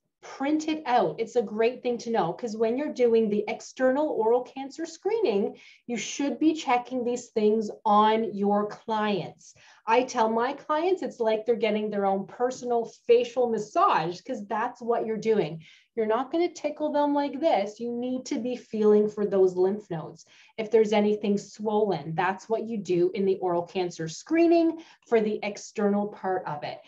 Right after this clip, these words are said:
So you have the superficial, um, vessels and the deep vessels. So you do have to know the different types.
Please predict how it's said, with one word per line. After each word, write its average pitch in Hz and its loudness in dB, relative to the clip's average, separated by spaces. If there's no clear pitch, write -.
So - -2
you 269 2
have 247 4
the 226 0
superficial, 262 0
um, 220 0
vessels 190 -2
and 202 0
the 254 -8
deep 494 4
vessels. 175 -2
So 233 2
you 226 -2
do 226 -4
have 254 -2
to 262 -4
know 214 2
the 202 -2
different 220 -4
types. 190 -4